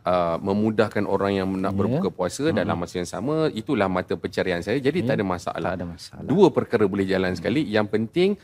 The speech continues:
Speaker 1: mesti ada ilmu apabila nak melaksanakannya. Macam
Speaker 2: Ya.
Speaker 1: mana, Doktor, ya? Baik, kita tengok kepada soalan yang seterusnya.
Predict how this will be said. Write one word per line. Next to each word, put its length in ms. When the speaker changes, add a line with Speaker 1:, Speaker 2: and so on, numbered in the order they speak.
Speaker 1:
mesti 300
ada 260
ilmu 380
apabila 400
nak 160
melaksanakannya. 640
Macam 140
Speaker 2:
Ya. 80
Speaker 1:
mana, 100
Doktor, 220
ya? 100
Baik, 260
kita 140
tengok 240
kepada 440
soalan 460
yang 120
seterusnya. 560